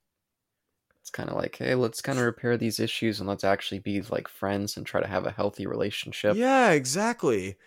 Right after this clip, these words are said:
Speaker 2: And if, if that moment is the start of them saying, "Okay, I wanna go further than just, uh, friendship and go romantic," that's fine. Usually it's a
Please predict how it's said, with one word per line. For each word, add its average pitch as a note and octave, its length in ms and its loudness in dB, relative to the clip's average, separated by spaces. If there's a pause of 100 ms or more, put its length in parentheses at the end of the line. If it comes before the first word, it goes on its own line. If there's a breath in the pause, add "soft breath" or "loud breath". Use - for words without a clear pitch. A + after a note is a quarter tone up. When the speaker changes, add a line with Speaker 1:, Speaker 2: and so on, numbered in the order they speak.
(240 soft breath)
Speaker 2:
And D3 260 2
if, E3+ 380 0
if D3+ 340 4
that D#3+ 300 0
moment D3+ 380 2
is A#2 260 0
the A#2 160 -2
start B2+ 460 0
of A2+ 240 -2
them A2 260 -4
saying, G#2 380 -2
"Okay, G#2 220 -4
I G2+ 40 0
wanna A2+ 240 0
go A2+ 220 2
further A2 600 -2
than G2+ 280 -6
just, G2+ 800 -6 (600)
uh, F#2+ 340 -4 (640)
friendship A2 680 -2
and G2+ 160 -4
go G2+ 380 -2
romantic," G#2 760 -4 (460)
that's D3 200 4
fine. C#3+ 500 4 (240)
Usually C#3+ 480 4
it's C3 280 2
a A2+ 520 4